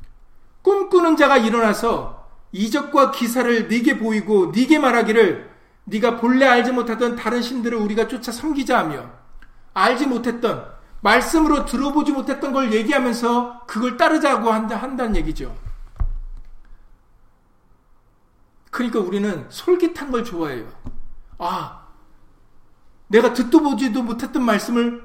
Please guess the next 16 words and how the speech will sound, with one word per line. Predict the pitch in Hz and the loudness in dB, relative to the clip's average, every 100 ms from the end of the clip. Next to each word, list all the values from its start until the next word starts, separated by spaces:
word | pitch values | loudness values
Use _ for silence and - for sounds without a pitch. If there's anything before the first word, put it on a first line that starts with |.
| - | -16
저 | - 233 | -6 -4
사람이 | 233 247 220 | -2 0 2
얘기를 | 196 208 | 0 2
하는구나." | 214 202 196 185 139 110 - - - - - - _ - - | 2 2 0 -4 -8 -12 -16 -18 -18 -20 -20 -20 _ -20 -12
그냥 | 269 247 | -4 -4
그거에 | - 226 240 233 | -2 0 2 0
귀가 | 220 202 | -2 -4
솔깃해지는 | - 330 320 - 269 240 | 2 2 2 0 -4 -4
거죠. | 185 156 127 - - - - - - - - - - _ - | -4 -6 -8 -18 -20 -20 -20 -20 -20 -20 -20 -20 -20 _ -8
그래서 | - 277 254 | -2 0 0
하나님의 | - 339 330 320 277 | 2 4 6 4 4
말씀인지 | 233 269 - 320 311 285 | 4 4 2 2 2 4
아닌지를 | 247 262 254 262 | 2 2 -2 -2
분별하는 | - 269 277 262 247 226 | -4 -4 2 2 2 2
게 | |
아니라 | 220 208 240 - - | 2 4 2 0 -2